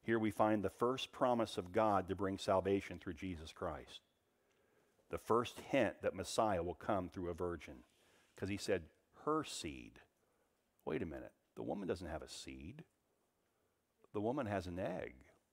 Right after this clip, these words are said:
The man provides the seed. So what's God saying? When, when Messiah comes, it'll be through a virgin birth.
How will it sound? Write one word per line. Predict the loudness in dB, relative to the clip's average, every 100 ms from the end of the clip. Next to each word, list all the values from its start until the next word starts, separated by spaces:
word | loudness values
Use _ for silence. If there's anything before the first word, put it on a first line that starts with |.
| _ _ _ _ _ _ _
The | -8
man | -4 -2 -2 -4 -6 -10 -20
provides | -6 -2 0 -2 -6 -12 -16
the | -12 -10
seed. | -8 -10 -14 -20 _ _ _ _ _ _ _ _ _ _ _ _
So | -4 0
what's | 2 2
God | 2 2
saying? | 0 -6 -6 -10 -16 _ _ _ _ _ _ _ _ _ _ -6
When, | -4 -4 -6
when | -2 -2
Messiah | -2 -2 2 4 2
comes, | 0 -2 -4 -6
it'll | -6 -4
be | -6
through | -8 -6 -6
a |
virgin | -4 -4 -4 -6 -10 -8
birth. | -10 -10 -14 -18